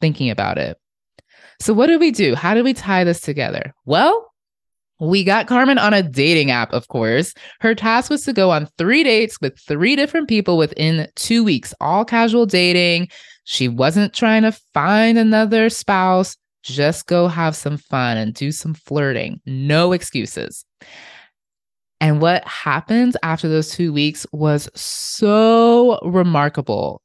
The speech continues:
It was otherworldly magical. After the dating exercise, after those two weeks, Carmen had a huge mental shift. I could feel her energy change when we had our next session. She had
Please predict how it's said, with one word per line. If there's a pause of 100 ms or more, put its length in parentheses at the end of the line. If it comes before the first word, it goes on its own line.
(460)
It
was (280)
otherworldly
magical. (380)
After
the
dating
exercise,
after
those
two
weeks,
Carmen
had
a
huge (200)
mental
shift. (420)
I
could
feel
her
energy
change
when
we
had
our
next
session. (320)
She
had